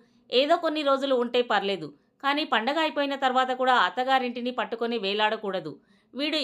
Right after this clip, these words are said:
ఎప్పుడు పోతాడురా బాబు" అని అనుకోరాదు. అల్లుణ్ణి పొమ్మని ఎలా చెప్తారు? మీరే అర్థం చేసుకొని వెళ్ళిపోవాలి.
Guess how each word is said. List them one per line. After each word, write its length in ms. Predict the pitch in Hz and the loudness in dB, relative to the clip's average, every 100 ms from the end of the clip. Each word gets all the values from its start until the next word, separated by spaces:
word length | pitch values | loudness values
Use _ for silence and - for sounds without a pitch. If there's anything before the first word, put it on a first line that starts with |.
| 214 | -2
ఎప్పుడు 220 | 277 311 | -2 -4
పోతాడురా 560 | 277 277 269 254 262 254 | 0 2 2 2 2 2
బాబు" 360 | 208 202 226 233 | 2 2 0 0
అని 200 | 208 233 | -4 -2
అనుకోరాదు. 680 | 202 180 190 214 196 165 135 - _ _ _ - | -4 -4 -4 -2 -2 -2 -8 -16 _ _ _ -4
అల్లుణ్ణి 400 | 254 294 320 339 | -2 0 -4 -4
పొమ్మని 380 | 311 269 277 269 | -4 -2 -2 -2
ఎలా 200 | 208 220 | 0 0
చెప్తారు? 480 | 247 233 - 214 214 | -2 -6 -2 -2 -2
మీరే 280 | 226 285 311 | -4 -2 2
అర్థం 300 | 269 247 254 | 0 0 -4
చేసుకొని 420 | 254 233 240 247 | -4 -4 -4 -4
వెళ్ళిపోవాలి. 640 | 214 180 208 208 190 175 | -4 -6 -6 -2 0 0